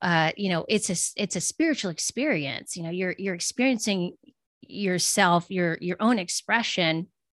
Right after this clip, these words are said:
as, you know, whatever your, your, your is, is coming down energetically gets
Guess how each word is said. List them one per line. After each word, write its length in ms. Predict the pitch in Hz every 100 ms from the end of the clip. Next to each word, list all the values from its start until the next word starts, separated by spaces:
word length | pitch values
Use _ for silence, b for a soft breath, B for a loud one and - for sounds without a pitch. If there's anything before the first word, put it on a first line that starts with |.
| _ _ _ - -
as, 220 | 196 185
you 220 | 220 220
know, 100 | 185
whatever 340 | 170 226 247 226
your, 400 | 196 190 180 175 B B B B B
your, 220 | - 202 190
your 220 | 180 185 175 _
is, 240 | 147 165 175
is 200 | 185 165
coming 380 | - 226 208 185
down 340 | 175 196 208
energetically 1040 | 190 170 160 170 202 233 - 175 165 160 175
gets 440 | 165 170 - -